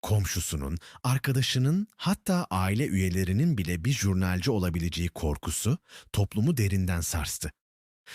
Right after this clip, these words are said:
Tarihin en etkileyici istihbarat ağlarından biri olan bu sistem, bize güç ve kontrolün karanlık yüzünü gösteriyor. Bu videoyu beğendiyseniz kanalımıza abone olmayı ve düşüncelerinizi yorumlarda paylaşmayı unutmayın.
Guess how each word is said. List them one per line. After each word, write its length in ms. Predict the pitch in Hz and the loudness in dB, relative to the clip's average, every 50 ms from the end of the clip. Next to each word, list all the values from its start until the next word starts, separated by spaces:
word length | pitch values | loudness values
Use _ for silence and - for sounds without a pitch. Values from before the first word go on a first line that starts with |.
| - - - _ | -18 -18 -12 _
Tarihin 520 | - 92 90 85 85 82 82 90 90 82 - - _ | -2 0 0 2 0 0 0 0 0 -2 -4 -6 _
en 160 | - 135 165 175 | 2 4 6 6
etkileyici 640 | 156 127 - - - 113 107 110 104 - 127 131 | 4 2 0 -2 -2 2 2 2 2 2 0 -2
istihbarat 680 | - 98 - - - 92 - - 104 101 104 123 127 - | 0 -2 -2 -2 -4 -4 -2 0 0 0 2 0 0 0
ağlarından 680 | 104 90 90 85 90 87 90 87 82 90 87 85 78 92 | 0 0 2 0 0 0 0 0 0 0 -2 -2 -2 0
biri 140 | 92 95 | 2 2
olan 320 | 127 117 87 78 71 73 73 | 2 2 2 0 -2 -2 -2
bu 60 | 87 | -4
sistem, 480 | - - - - - - - 71 78 - - _ _ _ _ - | -4 -2 -4 -4 -4 -4 -4 -4 -4 -6 -10 _ _ _ _ -4
bize 240 | - 101 87 87 90 | -4 -2 0 0 -2
güç 340 | 73 71 92 101 - - - | 0 -2 -2 -2 -2 -2 -4
ve 80 | 87 | -4
kontrolün 600 | - - 87 82 80 - - 85 82 90 120 143 | -4 -2 -2 -2 -2 -2 -2 -2 0 0 0 0
karanlık 520 | - - 85 87 90 87 87 87 90 - - | -2 -2 -2 -2 -2 -2 -2 -2 -4 -2 -4
yüzünü 280 | 80 71 80 78 78 | -4 -2 -2 -2 -2
gösteriyor. 680 | 69 76 73 71 - - 87 80 76 76 73 71 71 - - _ _ - | -2 -2 -2 -2 -2 -4 -4 -2 -2 -2 -2 -2 -4 -6 -12 _ _ 0
Bu 140 | 190 202 156 | 0 2 2
videoyu 400 | 151 120 87 92 87 85 80 73 | 2 2 2 2 2 2 2 0
beğendiyseniz 800 | 92 92 92 90 92 104 113 107 - 85 73 78 82 - - - _ _ _ _ | 0 0 0 0 0 0 0 0 0 -2 -2 -2 -2 -4 -4 -8 _ _ _ _
kanalımıza 600 | - 151 156 165 160 170 165 160 151 208 214 170 | 2 2 4 4 4 2 2 2 0 0 0 2
abone 240 | 139 113 113 113 | 2 2 2 2
olmayı 480 | 120 123 123 123 123 123 127 139 170 151 | 2 2 2 2 2 2 2 0 0 0
ve 120 | 117 95 | -2 0
düşüncelerinizi 840 | 87 101 - 123 120 107 117 110 113 110 107 107 107 101 90 117 160 151 | 0 0 0 0 2 2 2 0 2 2 2 2 2 2 0 -2 -2 0
yorumlarda 560 | 101 92 92 104 101 98 95 92 90 - 95 | 2 2 2 2 2 2 0 0 0 -2 -2
paylaşmayı 640 | - - 90 92 85 90 87 - - 87 85 107 151 | -2 0 -2 0 0 0 -2 -2 -2 -2 -2 0 0
unutmayın. 520 | 117 101 95 - - - 65 62 62 62 | 0 0 -2 -2 -2 -6 -6 -6 -6 -8